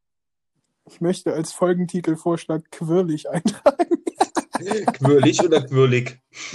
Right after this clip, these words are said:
Speaker 1: Ja, quirlig. Aber das
Speaker 2: Okay.
Speaker 1: spricht man k-, doch, ja.
Speaker 2: Ja, ich weiß. Ich hab's, ich hab's ja gerade
Speaker 1: Quirlig,
Speaker 2: selber siebenmal falsch.
Speaker 1: Ausrufezeichen.
Speaker 2: Hm?
Speaker 1: <laughs> Quirlig, Ausrufezeichen. Finde ich lustig.
Speaker 2: <laughs> Ja, finde ich gut.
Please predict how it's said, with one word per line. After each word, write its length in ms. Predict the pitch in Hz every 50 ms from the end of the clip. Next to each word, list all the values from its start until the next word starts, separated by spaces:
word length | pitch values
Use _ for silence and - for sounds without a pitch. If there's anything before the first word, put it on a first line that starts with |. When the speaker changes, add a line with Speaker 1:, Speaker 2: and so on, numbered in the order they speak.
| 151 - - 381 381 381 349 339 330 330 - _ _ _ _ _ -
Speaker 1:
Ja, 180 | 160 156 165
quirlig. 580 | 165 - - - 156 165 165 151 143 143 - - _ _ _ _ _ -
Aber 220 | - - - 143 143
das 100 | - 104
Speaker 2:
Okay. 80 | 104
Speaker 1:
spricht 300 | 110 - 165 160 - _
man 160 | 165 151 147 -
k-, 160 | - _ 220 214 196
doch, 260 | 170 - 151 147 _ _ _ _ _
ja. 220 | - 143 135 147 -
Speaker 2:
Ja, 200 | 104 107 107 110
ich 160 | 107 127 127 127
weiß. 300 | 110 104 104 - - -
Ich 140 | - -
hab's, 500 | - 107 - - - - - - - - - - -
ich 80 | 120
hab's 140 | 117 110 104
ja 80 | 110 -
gerade 260 | 165 180 226 262 220
Speaker 1:
Quirlig, 140 | 180 156 - 107
Speaker 2:
selber 280 | 107 107 - 175 180
siebenmal 380 | - 104 107 107 107 107 104 -
falsch. 320 | - 104 107 104 151 156
Speaker 1:
Ausrufezeichen. 280 | - 156 147 - 196 - - - - - - - - - 349
Speaker 2:
Hm? 260 | - 185 208 240 -
Speaker 1:
<laughs> 1400 | - - - - - 427 - - 440 403 - _ 339 - - _ _ _ _ - - 427 508 480 440 - - _
Quirlig, 640 | - - 185 185 214 240 202 175 165 151 147 - -
Ausrufezeichen. 840 | 147 156 151 - 165 151 - - 147 - - 156 143 147 151 - 151 156
Finde 160 | 165 - - 160
ich 120 | 160 156
lustig. 400 | 151 165 165 165 - 156 147 151 _ _
Speaker 2:
<laughs> 40 | _ _ _ _ _ - 135 135 - - - - - 135 127
Ja, 60 | - 123
finde 80 | 127 123
ich 80 | - -
gut. 160 | - 110 123